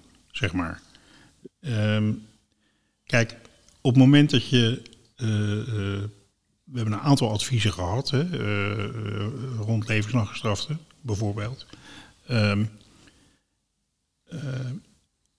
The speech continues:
het vergolden, het vergelden is in principe, eh, eh, eh,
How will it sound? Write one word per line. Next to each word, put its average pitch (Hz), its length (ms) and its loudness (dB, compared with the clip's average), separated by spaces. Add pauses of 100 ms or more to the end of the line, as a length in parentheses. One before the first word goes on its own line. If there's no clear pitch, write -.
(220)
het 127 120 -8
vergolden, 160 460 4
het 127 140 -4
vergelden 170 560 4
is 117 160 0
in 117 100 2
principe, 196 600 4 (520)
eh, 120 340 0
eh, 113 400 -2 (440)
eh, 107 60 -2